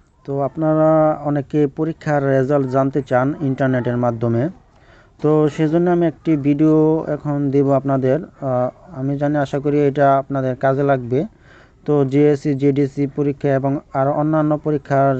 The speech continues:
রেজাল্টও জানতে পারবেন। আমি এই ওয়েবসাইটটির লিঙ্কটি আমার ডেসক্রিপশনের নিচে দিয়ে দেব।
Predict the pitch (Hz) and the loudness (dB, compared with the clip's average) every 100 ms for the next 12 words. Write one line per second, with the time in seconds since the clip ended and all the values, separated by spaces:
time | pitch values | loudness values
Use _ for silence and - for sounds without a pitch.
0 | 131 214 143 120 127 123 135 131 123 131 | -6 -8 -6 -2 0 2 2 0 0 -2
1 | 127 131 123 120 147 - - - - _ | -2 -4 -2 -2 -4 -6 -14 -18 -20 _
2 | - - - 120 139 147 160 165 156 143 | -20 -20 -12 -4 0 2 2 2 0 0
3 | 139 165 147 143 143 147 139 135 143 170 | -4 -2 0 0 0 0 0 -2 -2 -6
4 | - 156 151 143 147 143 143 139 147 | -2 -2 -2 -2 -2 0 2 2 0